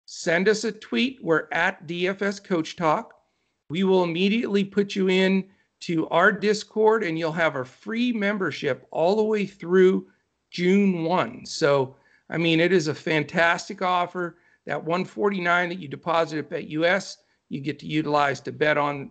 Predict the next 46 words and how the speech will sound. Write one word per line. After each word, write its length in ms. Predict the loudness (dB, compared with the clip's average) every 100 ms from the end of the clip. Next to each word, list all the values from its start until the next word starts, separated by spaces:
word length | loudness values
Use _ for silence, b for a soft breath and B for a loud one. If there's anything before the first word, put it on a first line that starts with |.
| _
the 100 | -14
games, 580 | -4 -2 0 -2 -6 -10
the 80 | -14
props, 560 | -2 2 2 0 -8
whatever 300 | -4 -2 -2
you'd 160 | -6 0
like, 340 | 2 2 0 b b b b
and 120 | -6 -2
then 100 | -2
you 80 |
get 220 | -2 -2 0
that 180 | -2
free 240 | -2 -6 -4
membership 580 | -2 -2 -4 -6 -10 -6
with 140 | -2
us. 400 | -2 -2 -14 -18 b b b
If 160 | -8 -6
you've 140 | 0
already 260 | 4 4 2
signed 320 | 2 2 2
up 140 | 0
with 160 | -4 -2
bet 200 | -2 0
U 140 | -2
S 260 | 0 -2 -6
or 60 | -6
you 100 | -2
don't 220 | -2 0
wanna 220 | -2 0
go 200 | 0 0
that 240 | 2 0
route, 320 | 2 0 0 -6 b b -2
you 160 | 2
also 340 | 4 2 0 -2
can 380 | 0 0 0 0
just 240 | -4 -2
sign 300 | 0 2 0
up 220 | -2 -4 -6
at 360 | -4 -4 -8 -6
D 140 | -2
F 140 | -2
S 120 | -2 -4
coach 280 | -6 -4
talk 240 | -2 -2 -2
dot 200 | -4 -2
com 400 | 0 2 2